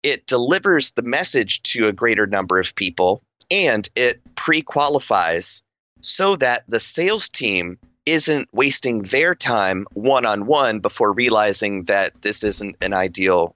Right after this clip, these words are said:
lead. So my clients regularly are telling me, "Before you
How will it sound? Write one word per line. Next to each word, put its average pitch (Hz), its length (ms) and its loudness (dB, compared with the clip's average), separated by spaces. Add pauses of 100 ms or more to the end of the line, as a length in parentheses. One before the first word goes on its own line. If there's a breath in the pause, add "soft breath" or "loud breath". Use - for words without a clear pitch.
lead. 95 380 -2 (600 loud breath)
So 113 440 2 (600)
my 131 220 -2
clients - 640 0 (340)
regularly 127 1040 2
are 107 100 0
telling 131 380 0
me, 98 280 -2 (680)
"Before 208 420 2
you 131 520 2